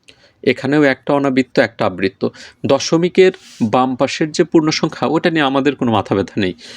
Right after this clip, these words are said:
আমাদের মাথা ব্যথা থাকতে হবে দশমিক বিন্দুর পরের যে অঙ্কগুলো থাকবে,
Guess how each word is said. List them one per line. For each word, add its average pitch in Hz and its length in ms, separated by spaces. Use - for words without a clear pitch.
আমাদের 127 320
মাথা 113 260
ব্যথা 151 200
থাকতে - 280
হবে 151 260
দশমিক 143 400
বিন্দুর 156 300
পরের 175 360
যে 131 80
অঙ্কগুলো 101 380
থাকবে, - 300